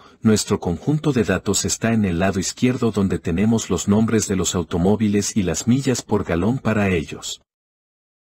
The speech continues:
Ahora, si no tiene este conjunto de datos, puede buscar los datos si así lo desea.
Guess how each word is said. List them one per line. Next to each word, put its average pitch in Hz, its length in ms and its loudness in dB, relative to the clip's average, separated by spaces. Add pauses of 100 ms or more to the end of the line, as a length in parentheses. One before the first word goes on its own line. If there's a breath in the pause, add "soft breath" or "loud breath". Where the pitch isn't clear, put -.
(200)
Ahora, 117 500 0 (240 soft breath)
si - 220 0
no 107 180 0
tiene 131 320 2
este - 200 -2
conjunto 90 540 -2
de 90 120 0
datos, 98 480 -2 (240)
puede 147 200 2
buscar 139 440 -2
los 110 180 -2
datos 113 340 0
si - 180 -2
así 127 280 -2
lo 120 120 0
desea. 92 520 -2